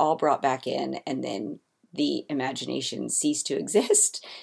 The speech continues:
the interest in playing in the room ceased to exist, and I'm like, "Why do I not just leave it empty?" Uh, same kind of concept of the box that the toy came in being more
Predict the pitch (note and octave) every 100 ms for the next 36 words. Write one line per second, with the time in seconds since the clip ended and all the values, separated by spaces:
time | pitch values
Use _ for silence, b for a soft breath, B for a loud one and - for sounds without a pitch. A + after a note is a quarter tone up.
0 | B - E3+ - E3 D#3+ D#3 D3+ C3+ D#3+
1 | D#3+ D#3 D#3+ D#3 D3+ D3+ D3 C#3 - D#3
2 | - - - - - - C#3 C#3 C#3 E3
3 | - _ _ - B2+ B2+ B2+ B2 - -
4 | - B2 - - - B2 - B2 - -
5 | - - - - - B2+ - - - D3+
6 | D3+ D#3 C3+ C3 D3 C3 B2+ C3+ - G#2
7 | - A2 - _ - C#3 C3+ - - C3+
8 | B2 C#3 D3+ C#3+ C#3+ B2 C3 G#2+ A#2 C3
9 | C3+ C#3 C3